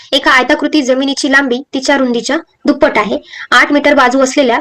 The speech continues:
चौरसाकृती पोहण्याच्या तलावाने त्या भूखंडाचा एक अष्टमान भाग व्यापलेला आहे, तर त्या भूखंडाची लांबी किती आहे? चला तर मग बघूया.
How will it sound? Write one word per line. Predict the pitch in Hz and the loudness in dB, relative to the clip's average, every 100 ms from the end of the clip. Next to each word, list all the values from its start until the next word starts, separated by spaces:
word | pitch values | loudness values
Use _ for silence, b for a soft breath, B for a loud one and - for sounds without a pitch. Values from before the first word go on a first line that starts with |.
| - | -2
चौरसाकृती | 247 262 302 294 277 | -2 0 -2 -2 -4
पोहण्याच्या | 277 254 254 262 277 | -4 -2 -2 -2 0
तलावाने | 262 277 254 226 233 | 2 2 2 0 0
त्या | 277 | 0
भूखंडाचा | 262 262 254 269 262 240 | -2 -4 -2 -4 -4 -2
एक | 311 302 | -2 -2
अष्टमान | - 262 262 | -2 -2 0
भाग | 240 262 | 0 0
व्यापलेला | 226 220 226 247 | 0 0 0 0
आहे, | 247 - B B B - | -2 -8 B B B 0
तर | 294 202 - _ _ _ _ - | 2 0 -6 _ _ _ _ -2
त्या | 277 240 - _ _ _ _ | 0 0 -2 _ _ _ _
भूखंडाची | 269 269 254 247 - | -4 0 0 0 0
लांबी | 233 214 269 | -2 -2 -4
किती | - - 320 - | -4 -4 -6 -4
आहे? | 262 196 - _ _ _ _ _ _ _ B _ - | -4 -4 -10 _ _ _ _ _ _ _ B _ -6
चला | 262 254 | -4 -2
तर | 262 | 0
मग | 262 | 0
बघूया. | 240 233 254 | 0 2 0